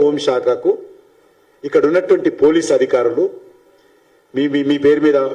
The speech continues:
లేకపోతే నా పేరు మీద ఏదన్నా అక్కడ అలా దర్యాప్తు చేయాలనుకుంటే, పలానా వ్యక్తులు ఈ నేరాలు చేసినట్టు మాకు ఆధారాలు ఉన్నాయి, మాకు అనుమానాలు ఉన్నాయి, ఇంకా సమగ్రంగా మేము వీళ్ళ మీద వివరాలు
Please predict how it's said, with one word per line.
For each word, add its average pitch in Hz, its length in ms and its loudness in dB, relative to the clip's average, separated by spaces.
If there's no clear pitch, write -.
లేకపోతే 135 360 2
నా 139 160 -2
పేరు 139 200 4
మీద 131 160 2
ఏదన్నా 131 280 0
అక్కడ 127 140 0
అలా 123 100 0
దర్యాప్తు 147 380 0
చేయాలనుకుంటే, 123 520 0
పలానా 135 360 0
వ్యక్తులు 165 340 0
ఈ - 20 -2
నేరాలు 147 340 0
చేసినట్టు 131 440 0
మాకు 113 200 -4
ఆధారాలు 127 340 0
ఉన్నాయి, 131 200 -6
మాకు 117 200 -4
అనుమానాలు 143 500 0
ఉన్నాయి, 151 200 -2
ఇంకా 120 120 -2
సమగ్రంగా 170 500 2
మేము 160 200 2
వీళ్ళ 143 220 2
మీద 156 120 2
వివరాలు 143 300 2